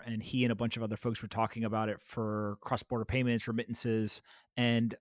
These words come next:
I did nothing other than turn to an engineer and I said, "Is that real?" And he said, "It's stupid." And then I moved on with my day and didn't come back to it till <laughs> twenty sixteen, which, uh, made me the one that was actually stupid, not, uh, not, not Bitcoin.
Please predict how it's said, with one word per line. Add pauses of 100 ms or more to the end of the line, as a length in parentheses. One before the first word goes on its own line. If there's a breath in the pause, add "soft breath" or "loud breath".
(120)
I
did
nothing
other
than
turn
to
an
engineer
and
I
said,
"Is
that
real?" (320)
And
he
said,
"It's
stupid." (160)
And
then
I
moved
on
with
my
day
and
didn't
come
back
to
it
till
<laughs>
twenty
sixteen, (300 loud breath)
which,
uh,
made
me
the
one
that
was
actually
stupid,
not,
uh,
not,
not
Bitcoin.